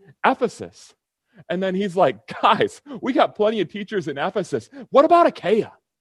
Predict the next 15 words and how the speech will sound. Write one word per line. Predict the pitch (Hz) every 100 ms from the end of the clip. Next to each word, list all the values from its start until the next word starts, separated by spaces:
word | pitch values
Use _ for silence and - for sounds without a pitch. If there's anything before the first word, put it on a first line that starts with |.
| _ _ _ _ 240
What, | 277 220
what, | 220 294 - -
what | 262 339
about | 320 277
that | 247 165
whole | 196 285 285
region | 208 160 240 262 196 208 147 277 254
on, | 208 196
on | 202
the | 202
other | 226 254
side | - 240 240 277
of | 214
the | 175
sea? | - - 226 269 247 98